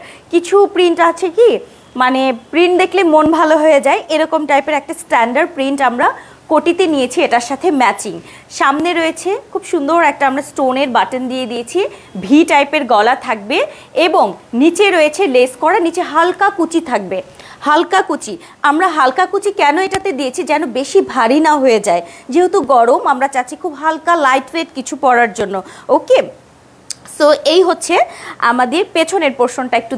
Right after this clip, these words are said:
দেখাই। এই হচ্ছে পেছনের পোর্শনটার, এই যে কুচিগুলো থাকবে এরকম হালকা হালকা, ঠিক আছে, কুচি থাকবে এরকম হালকা হালকা। আপু, আটান্ন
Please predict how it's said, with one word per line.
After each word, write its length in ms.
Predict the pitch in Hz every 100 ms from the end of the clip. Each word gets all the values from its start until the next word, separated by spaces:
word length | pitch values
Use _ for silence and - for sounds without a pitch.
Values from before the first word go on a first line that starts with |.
| 202
দেখাই। 220 | - 403
এই 60 | 302
হচ্ছে 160 | - -
পেছনের 400 | 226 233 285 247 220
পোর্শনটার, 540 | 202 - 233 226 403 587 - - -
এই 60 | 233
যে 60 | 180 180
কুচিগুলো 400 | - 392 311 359 359
থাকবে 180 | 320 320
এরকম 220 | 277 277 294
হালকা 280 | 269 269 262 233
হালকা, 260 | 202 180 160 - - - - -
ঠিক 140 | 359 539
আছে, 160 | 539 220 185 -
কুচি 220 | 285 302 381 359
থাকবে 220 | 294 294
এরকম 260 | 302 294 440 622 - - -
হালকা 300 | 254 247 320 285
হালকা। 260 | 226 208 - 269
আপু, 220 | 269 359 381 - 240
আটান্ন 300 | 247 311 320